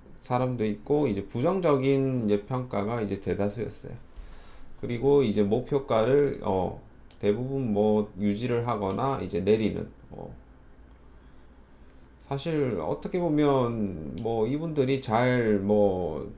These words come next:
분석한다라고 보여집니다. 사실 뭐 이분 그 증권사 이제 애널리스트들이 가장 이제 우려하는 것은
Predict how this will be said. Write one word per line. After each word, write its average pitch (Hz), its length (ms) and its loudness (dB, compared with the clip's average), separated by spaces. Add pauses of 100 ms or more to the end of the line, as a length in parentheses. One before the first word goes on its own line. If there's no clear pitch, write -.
분석한다라고 151 1040 0
보여집니다. 120 840 0 (1800)
사실 139 600 2
뭐 117 540 2 (280)
이분 156 920 0 (360)
그 120 480 2
증권사 127 1400 4
이제 104 220 0
애널리스트들이 117 1400 0
가장 135 380 0
이제 98 120 0
우려하는 113 560 2
것은 - 380 -6